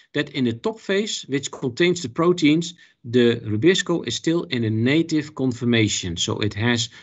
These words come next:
about a five hundred, size of five hundred kilodalton. So it's not, uh, dissociating or, uh,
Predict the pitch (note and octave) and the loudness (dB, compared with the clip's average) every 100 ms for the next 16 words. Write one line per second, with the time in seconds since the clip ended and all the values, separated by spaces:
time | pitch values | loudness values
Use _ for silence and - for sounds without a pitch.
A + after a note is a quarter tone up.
0 | - - F#2+ G#2 G#2+ - F2+ - B2 A#2+ | -12 -4 0 2 0 -6 -8 0 0 0
1 | A2+ A2 - A#2+ B2 A2 F#2+ A#2+ A#2 A2 | -4 -6 -4 -2 -2 -4 -6 -4 -2 -2
2 | G#2 - C3 A2 E3+ F#2 F#2 E2+ - - | 0 4 4 4 -2 -8 -12 -12 -18 -20
3 | _ - D#3 C3 - D#3 F3 F3 - A2+ | _ 0 2 2 2 0 0 -6 -6 -2
4 | G#2 F#2+ F2+ - _ - A#2 C#3 A2 - | 0 -2 -6 -16 _ 0 2 2 2 2
5 | D3+ D#3 F3 F3 F3 A#2+ A2+ A2+ A#2 G#2+ | 4 4 2 2 0 -4 -2 -2 -2 -2